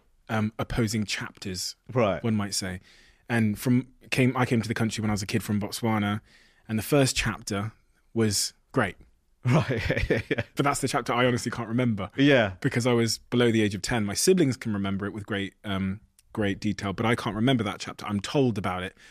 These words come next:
Speaker 1: I'm told about the, the presents and the
Speaker 2: <laughs> Yeah, yeah,
Speaker 1: everything
Speaker 2: yeah.
Speaker 1: kind of being normal. And then the second chapter, which I can remember vividly because I was
Speaker 2: Mm.
Speaker 1: slightly older,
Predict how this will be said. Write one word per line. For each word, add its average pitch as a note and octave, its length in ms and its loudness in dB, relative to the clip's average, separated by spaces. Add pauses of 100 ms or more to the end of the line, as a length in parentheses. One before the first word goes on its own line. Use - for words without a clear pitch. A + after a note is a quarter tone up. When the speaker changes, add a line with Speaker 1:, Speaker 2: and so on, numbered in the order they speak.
(140)
Speaker 1:
I'm A2 100 -2
told A2 340 0
about G#2 280 -2
the, G2 100 -10 (140)
the F#2+ 80 -8
presents G2 580 -6
and F#2+ 140 -4
the F#2+ 260 -4
Speaker 2:
<laughs> - 80 -20
Yeah, G#2 120 -6
yeah, A#2+ 80 0 (100)
Speaker 1:
everything A#2 320 0
Speaker 2:
yeah. - 100 -4
Speaker 1:
kind A#2 140 0
of A2 40 -4
being A2+ 240 4
normal. G#2 460 0 (100)
And B2 140 2
then B2+ 120 6
the B2+ 60 4
second E3+ 380 2
chapter, A2+ 300 -4
which A2+ 180 -6
I G#2+ 80 -2
can D3 300 -2
remember G2+ 320 -2
vividly G2 360 -6
because G#2 240 -6
I A2 40 -4
was G#2 100 -4
Speaker 2:
Mm. - 40 -4
Speaker 1:
slightly A2+ 240 -2
older, G#2+ 420 0